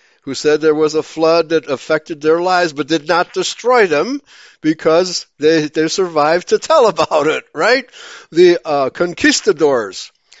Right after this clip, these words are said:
and the Spanish monks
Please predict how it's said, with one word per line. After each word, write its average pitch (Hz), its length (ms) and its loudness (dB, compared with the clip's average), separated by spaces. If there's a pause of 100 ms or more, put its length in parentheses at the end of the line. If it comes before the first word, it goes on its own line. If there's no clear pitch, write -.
(220)
and 160 400 2
the 156 340 -2 (260)
Spanish 202 800 0
monks 170 680 -4